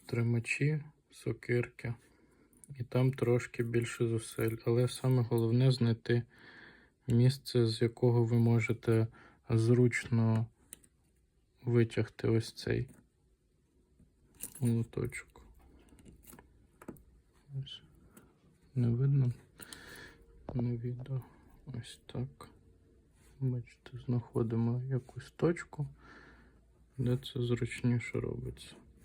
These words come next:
І вже витягаємо звідси. М, я помаленьку витягаю, щоб нічого не пошкодити, не, не подряпати. Ну, тому трошки повільно роблю,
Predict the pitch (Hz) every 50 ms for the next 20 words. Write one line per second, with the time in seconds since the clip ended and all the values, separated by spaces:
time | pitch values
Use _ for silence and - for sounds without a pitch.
0 | - - _ _ - - _ - - - - - 127 - 120 123 123 113 110 113
1 | 113 113 117 117 113 113 - - 110 107 117 113 113 113 113 117 113 - - 120
2 | 117 113 - - - - - _ _ - - - - - - - - - - -
3 | - - _ _ _ - 135 120 117 117 120 120 120 117 117 - 120 120 120 123
4 | 120 117 113 113 117 - - 120 120 120 - 147 147 165 170 160 139 139 - -
5 | 107 110 - _ _ _ - 123 120 117 - - - 117 110 113 113 113 113 -
6 | 123 123 - - - - 151 147 139 131 127 - - 117 113 113 113 - _ -
7 | 131 120 113 110 113 - 120 110 117 120 147 151 143 - - 120 - - - 123
8 | 131 - _ - - - - - - - - - - - - - _ _ _ _
9 | _ _ - - 120 117 113 113 - 120 113 113 110 - 113 113 - - - 120
10 | 117 - - - 117 113 113 113 110 110 117 113 110 110 110 120 113 113 - -
11 | 120 120